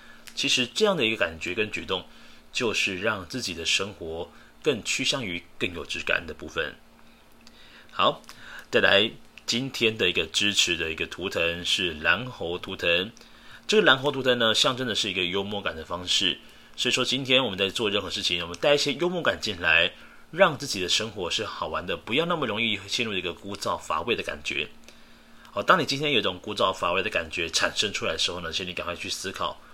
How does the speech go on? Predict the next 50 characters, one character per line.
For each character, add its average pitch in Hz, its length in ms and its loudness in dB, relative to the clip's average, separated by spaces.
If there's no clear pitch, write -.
我 101 120 -2
是 - 100 6
不 147 80 0
是 135 320 2
用 147 160 2
一 139 60 0
些 - 120 2
比 117 120 -4
较 92 180 0
不 151 180 -4
一 139 60 0
样 131 100 -2
的 92 80 -6
方 98 240 -2
式 98 300 0
来 80 160 -4
面 90 180 -4
对 85 120 -6
这 82 100 -8
个 80 80 -6
挑 - 320 -6
战 82 220 -2
呢？ 78 180 -10
好， - 300 4
再 107 80 2
来 98 160 8
呢， 101 220 6
今 107 160 -2
天 117 100 -4
的 104 80 0
挑 87 260 0
战 92 320 -2
跟 90 280 -2
拓 156 180 0
展 92 180 2
图 87 160 -10
腾 85 400 -2
是 98 320 0
白 73 240 2
镜 87 320 0
图 71 160 -10
腾。 76 260 -2
那 131 100 -4
白 98 180 0
镜 151 160 -2
图 143 140 -6
腾 135 160 0
呢， 123 340 4
其 - 120 0
实 101 340 0